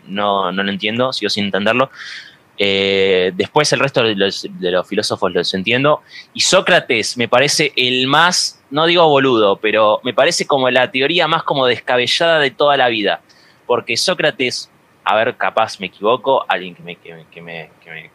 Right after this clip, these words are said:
que me corrija, pero Arist-, Aristóteles decía, o no, eh, Sócrates, decía, "No, vos sabés que, no sé, la, eh, ponele que un loco decía, 'La luna está a dos mil quinientos kilómetros.'" Yo decía,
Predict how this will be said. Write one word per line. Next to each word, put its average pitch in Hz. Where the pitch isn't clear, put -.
que -
me 82
corrija, 123
pero 101
Arist-, 101
Aristóteles 101
decía, 107
o 98
no, 92
eh, 90
Sócrates, 90
decía, 101
"No, 247
vos 247
sabés 226
que, 127
no 156
sé, 139
la, 113
eh, 120
ponele 151
que 131
un 135
loco 156
decía, 135
'La 127
luna 180
está 170
a 170
dos 139
mil 180
quinientos 165
kilómetros.'" 107
Yo -
decía, 196